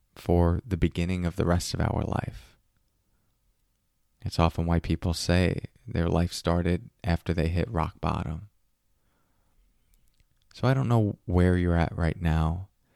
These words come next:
Maybe you haven't had a breaking point in your life yet.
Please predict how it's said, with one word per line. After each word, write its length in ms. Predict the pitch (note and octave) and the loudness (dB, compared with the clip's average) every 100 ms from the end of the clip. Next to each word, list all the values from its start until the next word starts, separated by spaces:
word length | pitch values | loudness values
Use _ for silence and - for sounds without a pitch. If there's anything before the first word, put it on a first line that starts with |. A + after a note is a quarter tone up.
| _ _ _ _ _ - | _ _ _ _ _ 0
Maybe 260 | F#2+ F#2+ | 2 4
you 120 | F#2+ G2 | 2 2
haven't 300 | A2 A#2 F#2 | 0 -2 -2
had 300 | F2 D#2+ - | -2 -2 -6
a 140 | D3 F#2 | -8 -4
breaking 440 | E2 E2 - E2+ | -2 -2 -2 -8
point 320 | - E2+ F2 - | -4 -4 -4 -4
in 140 | F2+ | -6
your 140 | F2 - | -4 -4
life 320 | - F#2+ - | -4 -4 -4
yet. 240 | - - | -6 -6